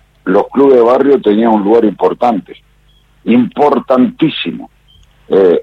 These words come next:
no solo a nivel deportivo, sino a nivel social, a nivel de la ve-, de la vejez, a nivel de clases de apoyo para,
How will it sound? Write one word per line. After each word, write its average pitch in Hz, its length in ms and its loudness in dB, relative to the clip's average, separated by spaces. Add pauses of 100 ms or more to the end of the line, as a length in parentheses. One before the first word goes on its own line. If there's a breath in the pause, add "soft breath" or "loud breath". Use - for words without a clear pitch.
no 143 220 2
solo 147 300 0
a 135 40 0
nivel 131 340 2
deportivo, 117 920 0
sino 104 320 -2
a 127 40 0
nivel 120 320 2
social, 117 680 0 (120)
a 92 140 -2
nivel 107 500 0
de 95 100 2
la 90 160 2
ve-, 90 220 2 (300)
de 87 100 0
la 82 140 0
vejez, 127 440 0 (640)
a 95 160 -2
nivel 104 440 2
de 95 240 2
clases 104 440 -2
de 92 120 2
apoyo 101 580 0
para, 87 800 0